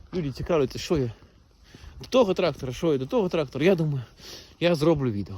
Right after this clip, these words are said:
То трактори постійно показую. Коротше, погнали. Коротше, пацани, погнали. По навісці, давайте. Подержіть, будь ласка,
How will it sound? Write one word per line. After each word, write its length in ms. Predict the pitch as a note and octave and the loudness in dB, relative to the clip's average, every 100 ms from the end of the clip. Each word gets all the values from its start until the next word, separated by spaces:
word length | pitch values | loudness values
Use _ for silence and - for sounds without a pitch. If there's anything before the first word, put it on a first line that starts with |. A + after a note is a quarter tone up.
| G#2+ | -8
То 80 | C#3 | -6
трактори 420 | D#3 - G#3+ C4 | -6 0 2 2
постійно 400 | - - C4+ G3+ | 0 -2 0 0
показую. 440 | D#3+ C3 A#2 A2+ A2+ | -2 -6 -6 -6 -4
Коротше, 340 | E3 E3+ - - | 4 4 2 0
погнали. 400 | F#3+ F3 G#2 F#2 - | 2 2 0 -4 -2
Коротше, 240 | F#3 G#3+ | 0 0
пацани, 340 | - E3 E3 B2+ | -2 -4 -4 -4
погнали. 440 | E3+ F#3+ C#3+ F#2+ - | -2 0 0 -2 4
По 120 | A#3 | 6
навісці, 420 | G3 B2 - - | 6 4 0 2
давайте. 300 | E3+ C3+ F#2+ - | 4 4 0 2
Подержіть, 480 | A3 D#4+ D4 A3+ - | 6 8 8 6 4
будь 120 | D#3 | 2
ласка, 240 | D3 G#2 | 2 2